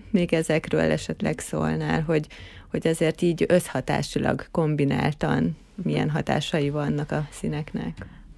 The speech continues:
Speaker 2: Ha az öltözködésben gondolunk a színekre,
Speaker 1: Igen,
Speaker 2: érdemes
Speaker 1: több területről szóltunk,
Speaker 2: Igen.
Speaker 1: akkor kezdjük itt az öltözködésről.
Speaker 2: Öltözködésnél.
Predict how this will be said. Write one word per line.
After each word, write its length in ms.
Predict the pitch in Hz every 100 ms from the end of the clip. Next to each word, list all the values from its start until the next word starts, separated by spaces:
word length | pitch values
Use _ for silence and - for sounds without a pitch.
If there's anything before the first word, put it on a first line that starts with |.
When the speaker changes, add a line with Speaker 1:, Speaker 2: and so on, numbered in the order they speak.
| -
Speaker 2:
Ha 100 | 202
az 220 | - 190
öltözködésben 800 | 233 269 233 202 196 185 185 190
gondolunk 460 | 190 190 185 185
a 40 | 185
színekre, 640 | - 190 185 180 - 254 320 - - - -
Speaker 1:
Igen, 220 | - 170
Speaker 2:
érdemes 160 | 190 180
Speaker 1:
több 200 | 196 175
területről 500 | 175 170 175 170 170
szóltunk, 420 | - 185 208 220
Speaker 2:
Igen. 80 | 254
Speaker 1:
akkor 140 | 214
kezdjük 420 | 190 190 180 180 180
itt 140 | 175
az 120 | 175
öltözködésről. 640 | 170 165 151 208 214 220
Speaker 2:
Öltözködésnél. 600 | - 208 208 208 233 180